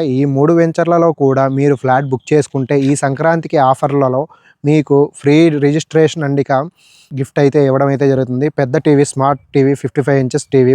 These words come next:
బ్రాండెడ్ టీవీ అయితే ఇవ్వడం అయితే జరుగుతుందన్నమాట. ఈ సంక్రాంతికి మీరు ఫ్లాట్ బుక్ చేసుకుని ఈ సంక్రాంతి పండుగని మరింత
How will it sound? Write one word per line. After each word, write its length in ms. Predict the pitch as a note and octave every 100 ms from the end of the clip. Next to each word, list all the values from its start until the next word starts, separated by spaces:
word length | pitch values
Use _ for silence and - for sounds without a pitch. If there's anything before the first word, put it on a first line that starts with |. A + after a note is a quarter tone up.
| B2
బ్రాండెడ్ 380 | C3+ D3+ E3 D3+
టీవీ 220 | C#3+ C3+ C3+
అయితే 140 | C3 D3
ఇవ్వడం 180 | C3 C3+ C3+
అయితే 140 | C3 C3+
జరుగుతుందన్నమాట. 500 | C3+ C#3 C3+ B2+ B2+ F3 - - - _ D#3+
ఈ 20 | F3+
సంక్రాంతికి 480 | D#3 D#3 F#3+ F#3+ F3 D#3+
మీరు 120 | D3+
ఫ్లాట్ 320 | - C3 D3 C3
బుక్ 140 | - D#3
చేసుకుని 400 | D3 - B2 C#3 - _ _ -
ఈ 80 | D3
సంక్రాంతి 520 | D3+ C#3 C#3 E3 E3 D3+
పండుగని 360 | C#3 C#3 C#3 C3+ C3+
మరింత 280 | D3+ E3+